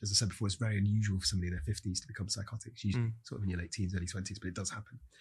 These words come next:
Speaker 2: Could it be the punching to the head that's caused that as well, or not?
Speaker 1: Prob-,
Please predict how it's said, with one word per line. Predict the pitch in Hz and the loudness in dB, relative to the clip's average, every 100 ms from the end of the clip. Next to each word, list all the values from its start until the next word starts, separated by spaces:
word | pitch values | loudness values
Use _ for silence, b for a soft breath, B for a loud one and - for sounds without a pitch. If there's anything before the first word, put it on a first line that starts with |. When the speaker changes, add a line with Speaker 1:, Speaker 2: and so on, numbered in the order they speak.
| B | B
Speaker 2:
Could | 156 | 4
it | 143 | 6
be | 139 | 6
the | 123 | 6
punching | 123 127 123 113 | 4 4 2 2
to | 117 | 4
the | 123 | 6
head | 139 101 | 6 4
that's | 92 - - | -4 -4 -10
caused | - 101 92 | -2 -2 0
that | 95 | -2
as | 95 | 2
well, | 120 107 | 4 6
or | |
not? | 107 101 | 6 4
Speaker 1:
Prob-, | 101 - 294 311 202 - | 2 4 6 8 6 4